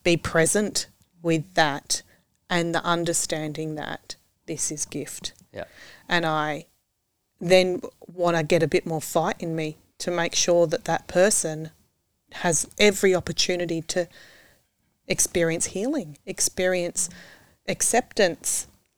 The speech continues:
Speaker 1: l-, a life that has more to it than, um, the fear that they've been living with and, and doors shut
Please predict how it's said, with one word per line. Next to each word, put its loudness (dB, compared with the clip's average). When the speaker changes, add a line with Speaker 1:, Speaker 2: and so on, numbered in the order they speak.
Speaker 1:
l-, -4
a 6
life 4
that 2
has -2
more 6
to 2
it 4
than, 4
um, 0
the -2
fear 4
that 0
they've 2
been -2
living 0
with -2
and, -4
and -6
doors 4
shut 0